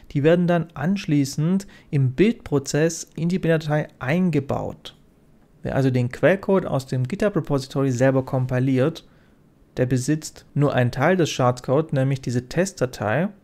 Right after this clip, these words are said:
Das heißt, die Hintertür, die würde hier in der Binärdatei nicht drin sein, also schon recht ausgeklügelt.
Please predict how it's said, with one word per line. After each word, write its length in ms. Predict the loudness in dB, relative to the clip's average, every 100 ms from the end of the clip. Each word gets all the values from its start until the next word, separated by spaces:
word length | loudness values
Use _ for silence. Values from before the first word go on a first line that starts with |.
| _ _ _
Das 160 | -8 -2
heißt, 180 | -2 0
die 60 |
Hintertür, 560 | 0 0 0 0 0 0 -2 -10 -4
die 120 | 0
würde 160 | 2
hier 240 | 2 2 0
in 160 | 0
der 100 | 0
Binärdatei 640 | 0 2 0 0 -2 -2 -2
nicht 320 | -2 -2 0
drin 240 | 0 2 2
sein, 200 | 0 -2
also 180 | -4
schon 240 | -2 -2 -2
recht 240 | -4 -2
ausgeklügelt. 840 | 0 0 0 -4 -4 -4 -6 -10